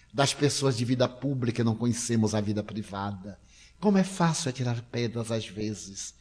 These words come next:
sem conhecer o ser interior. Então, ficamos muito amigos. E um dia, ela soube que eu estava muito doente. Há quatorze anos eu tive um problema cardíaco.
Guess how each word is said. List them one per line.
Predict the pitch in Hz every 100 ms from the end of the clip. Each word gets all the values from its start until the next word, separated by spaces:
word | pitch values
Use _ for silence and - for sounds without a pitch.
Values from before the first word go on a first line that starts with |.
| - -
sem | - - 139
conhecer | 113 120 113 110 101
o |
ser | - 101
interior. | 95 87 98 90 80 69 - - _ - - - - - _ _
Então, | 240 247 190 165 156 147 143
ficamos | - 170 - 185 175
muito | 170 196 180
amigos. | 170 165 127 - - - - - - _ _ _ _ _ _ _ _ _ _ _ -
E | 175
um | 190
dia, | 143 185 185 170 151 139 123 - - _ _
ela | 113 123
soube | 123 139 127
que | 127
eu |
estava | 110 113 117
muito | 175 165
doente. | 127 120 156 175 170 - - - - -
Há | 120
quatorze | 117 117 - 143 110 117
anos | 123 135 110 95
eu |
tive | 104 104 90
um |
problema | 98 101 90 98 95
cardíaco. | 98 104 104 131 175 160 _